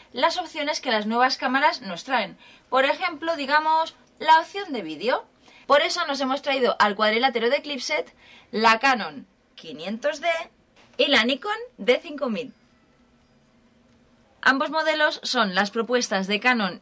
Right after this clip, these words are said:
y de Nikon con función de grabación de vídeo, orientadas a un público aficionado que quiere añadir la grabación de vídeo a sus cámaras de objetivos intercambiables.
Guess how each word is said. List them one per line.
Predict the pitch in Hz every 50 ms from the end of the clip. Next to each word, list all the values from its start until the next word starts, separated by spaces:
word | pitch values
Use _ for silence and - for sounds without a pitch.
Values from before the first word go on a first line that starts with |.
| _ -
y | 269 311
de | 320 294
Nikon | 262 269 294 262 - 254 262 302 392 - _ - - - - _
con | - - 294 311 349 330 -
función | - 240 240 226 - - 269 302 330 320
de | 285
grabación | 254 226 214 202 202 202 - 254 269 285 294
de | 285 269
vídeo, | 220 196 170 151 156 151 - -
orientadas | - 254 277 294 302 269 302 294 285 294 302 320 - - - - - - -
a | - - 196 208 226
un | 254 262 226
público | - 302 311 294 240 220 220 175 160 -
aficionado | - 185 - 247 247 - 349 330 330 294 269 277 294 - - _ -
que | - 240 -
quiere | - 285 294
añadir | 294 285 285 285 269 226 185 165 - -
la | - 196 196
grabación | 190 190 175 151 160 - - 190 208
de | 247 285
vídeo | 320 311 285 269 285 294 294 294 - - - - - _
a | 302 330 349
sus | 339 349 339 -
cámaras | - 302 277 277 277 294 302 277
de | 254 285 285
objetivos | 285 285 254 233 233 247 247 285 269
intercambiables. | 269 226 240 220 - 190 175 170 165 156 139 139 135 120 -